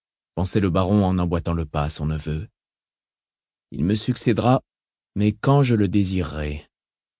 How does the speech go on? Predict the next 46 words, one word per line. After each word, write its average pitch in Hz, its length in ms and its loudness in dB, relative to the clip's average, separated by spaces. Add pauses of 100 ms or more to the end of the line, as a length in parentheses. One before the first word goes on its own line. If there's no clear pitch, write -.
(180)
Je - 140 -12
ne 85 120 0
lui 85 200 0
permettrai 90 520 -2
pas 85 200 0
de 80 100 -2
renverser 82 560 -4
tout 82 120 -8
ce 78 80 -12
que 92 120 -6
j'ai 71 160 -4
construit. » 69 640 -10 (1500)
Fedrofa 127 560 6
essayait 131 340 6
de 123 120 4
ne 117 60 2
pas 117 140 2
marcher 117 300 0
trop 107 180 2
vite. 87 320 -4 (840)
Il 87 100 -4
sentait 107 280 4
la 113 120 6
peau 113 260 4
se 107 140 0
rétracter 95 560 0
sur 82 160 -6
son 76 160 -6
dos. 78 300 -8 (1040)
Tout 156 120 2
son 160 180 2
corps 170 240 4
semblait 151 380 4
attendre 147 340 4
le 131 80 4
coup. - 340 -4 (640)
Ses - 180 -8
muscles 95 440 0
se 92 140 -4
tendaient 101 540 4
et 113 40 0
se 107 160 -4
détendaient 98 580 0
tour 85 220 -6
à 82 60 -6
tour. « 78 360 -12